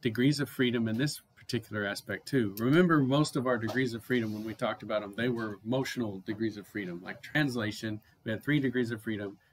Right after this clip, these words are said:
moving in X, Y, and Z, and they were independent. So that's what we mean by independent degrees of freedom. I can change X without changing Y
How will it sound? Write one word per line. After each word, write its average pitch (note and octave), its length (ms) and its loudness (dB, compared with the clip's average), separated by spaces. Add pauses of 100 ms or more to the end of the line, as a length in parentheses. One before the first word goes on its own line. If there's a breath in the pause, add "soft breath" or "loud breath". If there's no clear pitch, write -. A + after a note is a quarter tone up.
(160 soft breath)
moving B2 540 2
in G#2+ 160 -4
X, B2+ 240 0
Y, A#2 160 0
and G2+ 120 -4
Z, F#2+ 300 -8 (260)
and A#2+ 100 2
they C3 60 6
were B2 120 4
independent. A2+ 560 -2 (100)
So - 140 -8
that's C3 220 2
what D3 100 0
we C3 100 2
mean A#2+ 240 0
by G#2 140 -2
independent A#2 580 0
degrees G#2 320 -8
of F#2+ 80 -14
freedom. F2+ 300 -10 (280 soft breath)
I A2 60 -6
can B2 140 -2
change D#3 380 0
X B2+ 440 2
without B2 420 0
changing A2 460 -4
Y G#2+ 380 -6